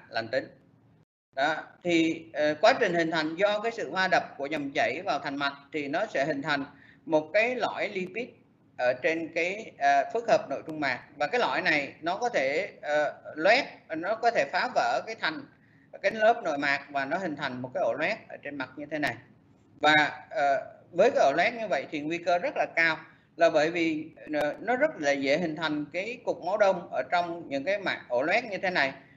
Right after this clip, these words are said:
Và theo cái dòng chảy thì nó sẽ trôi lên và nó làm thuyên tắc mạch não. Đó, đây là một cái mảng vữa sơ hồi âm kém. Các anh chị thấy nó kém gần như là cái hồi âm của lòng mạch. Đó. Đó,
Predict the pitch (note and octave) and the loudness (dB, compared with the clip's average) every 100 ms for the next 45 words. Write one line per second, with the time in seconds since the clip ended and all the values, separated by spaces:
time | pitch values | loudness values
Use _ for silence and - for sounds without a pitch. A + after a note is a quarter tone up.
0 | _ D3+ D3+ F#3 F#3+ F#3+ G3 E3 D#3+ D3 | _ 2 2 2 0 0 -2 -2 0 -2
1 | A#2 F3 G#3 - E3 D3+ C#3+ E3+ - C3 | -2 -4 -10 -10 -6 -4 -2 -2 -2 -4
2 | F3 D#3+ D#3 D#3 D#3 C3 D3 E3 C3 B2 | 0 2 2 2 0 -2 -2 -2 -2 -4
3 | D#3 D#3+ - C3+ A#2 A2 E3 - _ - | -4 -4 -6 -4 -2 -4 -6 -18 _ -20
4 | _ - _ _ _ _ _ _ _ _ | _ -20 _ _ _ _ _ _ _ _
5 | _ _ - B2+ C#3+ - - F3+ G3+ E3+ | _ _ -4 -2 -2 -6 0 4 6 4
6 | D3 C#3+ - E3+ G3+ A#2+ B2+ E3 B2+ C#3+ | 2 -2 -4 -6 -4 -6 -6 -6 -6 0
7 | E3+ E3 C#3 C3+ D#3 D3 G3+ B3+ A3 A3+ | 0 2 0 -2 -2 -2 -2 -2 -2 -2
8 | D3+ D3+ D#3 A#3 A3 G#3+ - F3+ C4 F3 | -4 -2 -2 -2 -4 -4 -4 -6 -2 0
9 | D3+ D3+ F#3 F#3 E3+ C3+ - C#3+ G3 F#3 | 0 -2 -2 -2 0 0 0 -4 -2 -2
10 | C3+ D#3 D3 B2+ B2 A#2+ A#2 - _ _ | 0 -2 -2 -6 -4 -6 -6 -10 _ _
11 | - A#2 - - - _ _ - - - | -4 -4 -4 -16 -20 _ _ -20 -20 -10
12 | C3+ C3+ | -4 -4